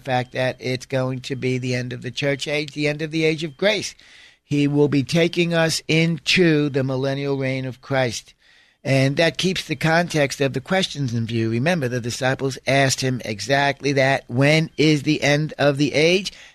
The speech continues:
The end of the age is after the tribulation. So after all of the warnings, all of the specific descriptions of the troubles that will appear throughout the next two thousand years,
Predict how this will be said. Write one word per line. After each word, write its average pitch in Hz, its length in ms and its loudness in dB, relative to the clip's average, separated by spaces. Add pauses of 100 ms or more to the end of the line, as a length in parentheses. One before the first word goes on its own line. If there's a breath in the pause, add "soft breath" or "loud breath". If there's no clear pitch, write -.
(120 loud breath)
The 143 160 2
end 175 260 0
of 190 120 -2
the 196 160 -4
age 151 360 4
is 127 220 -2
after 151 400 2
the 151 120 -4
tribulation. 143 880 2 (220 loud breath)
So 165 220 4
after 160 260 4
all 160 160 6
of 208 80 0
the 208 80 4
warnings, 131 640 4
all 156 200 6
of 175 80 0
the 175 80 4
specific 156 520 2
descriptions 143 600 0
of 127 100 2
the 117 80 -6
troubles 156 360 2
that 143 140 0
will 127 120 0
appear 151 360 2
throughout 143 360 0
the 131 80 -4
next 135 260 -4
two 165 160 -4
thousand 165 380 0
years, 147 260 2